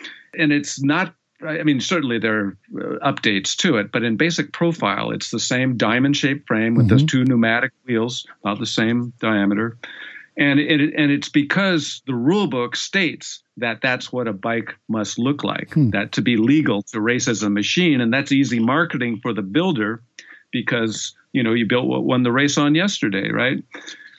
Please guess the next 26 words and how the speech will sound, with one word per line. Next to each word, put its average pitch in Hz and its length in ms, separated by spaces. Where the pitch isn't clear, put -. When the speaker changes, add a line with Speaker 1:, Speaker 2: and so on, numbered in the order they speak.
Speaker 1:
So 160 440
as 165 440
bicycles, 165 880
once 156 380
again, 117 800
are 127 160
being 131 280
seen 147 320
as 127 240
a 123 60
solution 127 920
in 113 140
our 113 160
everyday 131 500
life 117 460
to 107 200
get 104 220
transportation, 151 960
brighter 185 400
people 185 340
are 127 60
coming 151 320
back 139 300
into 156 420
the 139 180
industry. 147 600